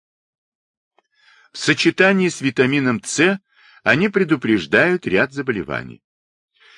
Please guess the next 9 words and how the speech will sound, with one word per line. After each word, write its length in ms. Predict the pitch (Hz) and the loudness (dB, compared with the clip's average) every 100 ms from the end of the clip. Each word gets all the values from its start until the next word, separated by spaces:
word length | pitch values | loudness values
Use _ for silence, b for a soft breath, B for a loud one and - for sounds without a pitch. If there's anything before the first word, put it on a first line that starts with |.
| b | b
Эти 240 | 131 196 214 | 0 0 2
вещества 640 | 208 - 190 - 113 160 | -2 0 -4 -4 0 2
регулируют 760 | 147 139 131 139 160 156 147 - | 2 0 0 2 4 2 0 -4
пористость 720 | - 131 139 135 - 131 - | 0 4 4 0 -6 -8 -8
капилляров, 840 | - 131 113 87 78 73 76 _ _ b b b | -8 -8 -2 0 0 0 -6 _ _ b b b
уменьшают 680 | 104 120 123 - 165 180 - | -2 -2 -2 0 2 2 0
опасность 840 | 127 - 143 143 147 147 - - - | -2 0 0 0 -6 -8 -10 -20 -16
внутренних 720 | 85 92 123 - 139 139 - | -6 -4 -4 -4 -8 -10 -6
кровоизлияний. 960 | 104 95 117 107 101 69 67 60 64 | -4 -2 -4 -8 -10 -10 -12 -14 -20